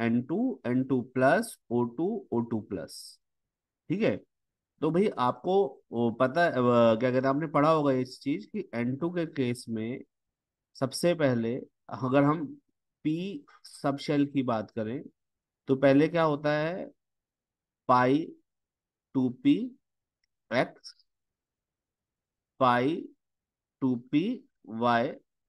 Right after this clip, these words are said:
फिर आता है सिग्मा टू पी जेड, फिर आता है पाई टू पी एक्स एंटी बॉन्डिंग, पाई टू पी वाई एंटी बॉन्डिंग और सिग्मा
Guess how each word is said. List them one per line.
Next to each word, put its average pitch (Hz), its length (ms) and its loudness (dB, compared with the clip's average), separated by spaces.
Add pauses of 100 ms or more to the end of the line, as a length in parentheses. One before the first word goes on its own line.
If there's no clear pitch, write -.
(120)
फिर 147 120 0
आता 147 280 -2
है 180 220 -8
सिग्मा 139 560 -4 (260)
टू 131 140 -2 (140)
पी 143 340 -2 (140)
जेड, 117 540 -8 (1200)
फिर 170 140 2
आता 165 400 2
है 175 200 -6 (300)
पाई 143 480 -2 (420)
टू 131 160 -4 (180)
पी 143 100 4 (640)
एक्स - 480 -6 (280)
एंटी 120 320 -2
बॉन्डिंग, 135 460 -2 (640)
पाई 135 380 2 (380)
टू 135 140 2 (180)
पी 165 420 0
वाई 120 400 0 (280)
एंटी 117 280 -2
बॉन्डिंग 120 540 -4 (500)
और 143 140 2
सिग्मा 143 640 -2